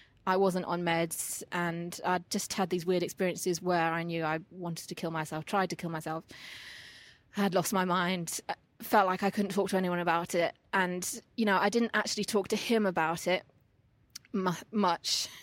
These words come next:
Um, but we'd got to a place in our relationship where I think we'd been going out a few months. So I'd met this guy at uni, we'd be going out a few months, and I felt like I should tell him something. So I can't actually remember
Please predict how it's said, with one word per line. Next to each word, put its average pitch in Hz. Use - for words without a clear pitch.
Um, 180
but 196
we'd 202
got -
to -
a 196
place 190
in 190
our 175
relationship 175
where 175
I 165
think 185
we'd 180
been 175
going 170
out 165
a 196
few 180
months. 165
So -
I'd 175
met 208
this -
guy 180
at -
uni, 165
we'd 170
be 180
going 180
out 165
a -
few 175
months, 165
and 190
I -
felt 180
like 170
I 175
should -
tell 175
him 165
something. 156
So 185
I 202
can't 254
actually 240
remember 190